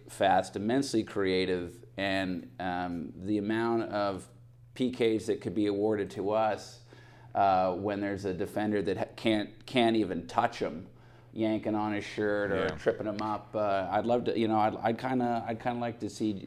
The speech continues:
Speaker 1: Zach draw a couple of, uh, uh, uh, fouls and, and, and stuff like that. So, I mean, yeah, may-, maybe, you know, maybe it's just,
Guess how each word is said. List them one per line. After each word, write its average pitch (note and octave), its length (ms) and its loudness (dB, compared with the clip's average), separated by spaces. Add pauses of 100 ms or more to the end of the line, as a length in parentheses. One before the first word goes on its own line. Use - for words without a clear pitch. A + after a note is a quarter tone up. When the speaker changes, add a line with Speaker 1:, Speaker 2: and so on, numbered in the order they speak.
Speaker 1:
Zach G#2+ 420 -2
draw G2 480 2
a G2 60 -4
couple G2 380 -4
of, F2+ 180 -2
uh, E2+ 340 -6
uh, E2+ 200 -4
uh, - 20 -6
fouls F#2 600 0
and, F2+ 280 -6
and, F#2 320 -6 (580)
and G2 120 -4
stuff G2+ 260 -2
like G2 160 -2
that. G2 220 0
So, B2 240 4
I A#2+ 80 4
mean, C#3+ 260 4
yeah, - 240 0
may-, C#3+ 320 6
maybe, D#3 680 2 (200)
you A#2 200 2
know, A#2+ 100 2
maybe C3 460 2
it's A2 160 -2
just, - 340 -4